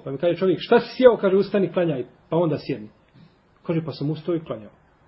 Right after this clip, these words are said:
Kaže, „Pa kad se je završila dženaza i otišla sve, klanjali ikindiju i dženazu”, kaže, „Ja sam ustao da klanjam još dva rekiata.”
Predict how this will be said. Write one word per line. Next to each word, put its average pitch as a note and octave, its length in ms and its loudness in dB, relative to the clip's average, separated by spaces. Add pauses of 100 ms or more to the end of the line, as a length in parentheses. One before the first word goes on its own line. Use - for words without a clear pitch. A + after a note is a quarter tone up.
(880)
Kaže, A#3 240 6
„Pa A3+ 80 4
kad G#3+ 160 0
se A#3+ 60 2
je G#3+ 80 4
završila A3+ 460 4
dženaza G#3+ 640 4 (920)
i F#3 120 6
otišla A3 400 2
sve, A#3+ 340 2 (200)
klanjali F3+ 260 4
ikindiju G3+ 320 2
i F3+ 40 6
dženazu”, F3+ 460 0
kaže, A3+ 160 4
„Ja B3 140 10
sam A3+ 200 2
ustao B3 300 6
da - 140 0
klanjam E3 520 4
još E3+ 140 2
dva F3 160 2
rekiata.” D3+ 460 -2